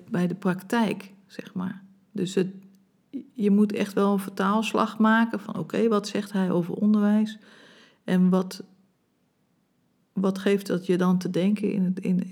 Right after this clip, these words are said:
binnen de context van digitale geletterdheid? En wat ik, wat ik eigenlijk jammer vond achteraf van het gesprek, wat ik,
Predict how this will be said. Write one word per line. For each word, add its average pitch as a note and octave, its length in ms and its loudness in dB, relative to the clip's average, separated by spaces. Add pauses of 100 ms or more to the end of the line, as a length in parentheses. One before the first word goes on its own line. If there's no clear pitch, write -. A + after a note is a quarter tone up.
binnen F3+ 240 2
de E3 80 -2
context F3 540 -4
van D#3+ 240 -4
digitale - 540 -8
geletterdheid? - 680 -12 (520)
En F3 140 -2
wat F#3 180 2
ik, G3 300 0
wat F#3 160 0
ik F#3 220 -2
eigenlijk F3 400 -2
jammer G3+ 340 4
vond G3 380 2
achteraf F#3+ 800 -2
van G3 280 -4
het F3+ 120 -4
gesprek, - 520 -4
wat G#3 220 0
ik, G3 100 -4